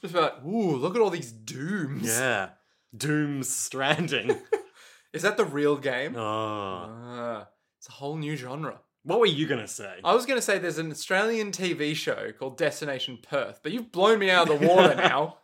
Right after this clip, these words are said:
Speaker 1: God damn it.
Speaker 2: Destination Perth, where you're stranded.
Speaker 1: Stranding.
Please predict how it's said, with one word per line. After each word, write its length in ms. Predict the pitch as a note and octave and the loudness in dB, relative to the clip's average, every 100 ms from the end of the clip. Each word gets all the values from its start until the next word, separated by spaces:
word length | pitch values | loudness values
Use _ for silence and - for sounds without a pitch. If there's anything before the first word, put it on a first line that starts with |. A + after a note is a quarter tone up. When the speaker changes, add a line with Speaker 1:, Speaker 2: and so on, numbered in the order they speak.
| _ _ - | _ _ 2
Speaker 1:
God 260 | A3 C4 | 6 6
damn 240 | F#3 G3+ F#3+ | 6 4 4
it. 260 | E3+ D#3+ E4 - G#2+ | 0 -2 -12 -14 -8
Speaker 2:
Destination 1400 | - B2+ C#3+ - - - - C#3 B2 B2+ - B2+ A2+ A2 - _ _ | 2 4 2 -2 -10 -4 0 0 0 -4 -2 -4 -6 -10 -16 _ _
Perth, 560 | - C#3 B2+ A#2+ - _ _ | 0 4 4 0 -8 _ _
where 160 | A#2+ B2+ | -4 -2
you're 120 | A2+ | 0
stranded. 440 | - D#3 C3 C3 C#3+ | -2 0 4 6 4
Speaker 1:
Stranding. 640 | C#3 D3 D3 D3 D3+ D#3 | 4 4 4 4 0 0